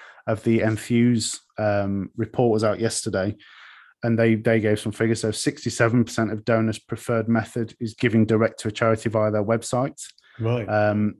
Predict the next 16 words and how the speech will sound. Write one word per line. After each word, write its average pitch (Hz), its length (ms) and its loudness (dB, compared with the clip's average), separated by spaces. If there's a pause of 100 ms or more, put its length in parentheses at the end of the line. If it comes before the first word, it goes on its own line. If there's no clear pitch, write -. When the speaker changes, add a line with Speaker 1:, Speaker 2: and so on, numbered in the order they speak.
Speaker 1:
and 127 100 2
on 117 120 2
top - 280 -2
of 107 120 -2
that, 107 180 -2 (460)
giving 120 340 2
direct, 104 440 -2
thirty-seven 113 760 -2
percent 107 260 -4
more 101 160 0
people 101 300 -4
remember 95 220 -2
who 104 140 0
you 95 220 0
are. 87 520 -2 (520)
Um, 98 500 0